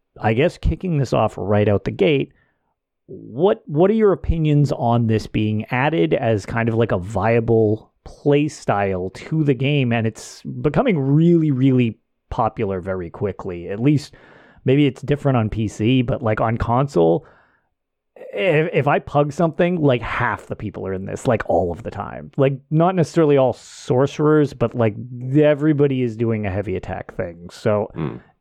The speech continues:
Speaker 1: is that equally common from what you've seen if you bother to pug stuff? Uh,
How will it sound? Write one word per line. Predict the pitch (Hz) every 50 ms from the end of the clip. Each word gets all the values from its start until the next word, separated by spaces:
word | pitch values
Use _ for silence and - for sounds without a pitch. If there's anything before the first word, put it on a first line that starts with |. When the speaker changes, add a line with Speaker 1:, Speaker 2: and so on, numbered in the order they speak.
| _
Speaker 1:
is | - 147 143 131 117
that | 135 151 165 185 196 - _ _ _ _ _ _ _ _ _ _ _ _ _ _ _ _ _ _
equally | - 151 185 180 - 208 214 208 190 180
common | 143 - 135 143 156 175 185 190 196 190 185 170 151
from | 135 - - 151 147
what | 143 139 139 151 - -
you've | 139 135 127 110
seen | - - - - - 147 143 151 165 170 170 170
if | 165 - 120 113 120 - -
you | 120 101
bother | 92 - 92 98 104 107
to | 101
pug | - - 107 104 104 98
stuff? | - - 113 104 104 98 - - -
Uh, | -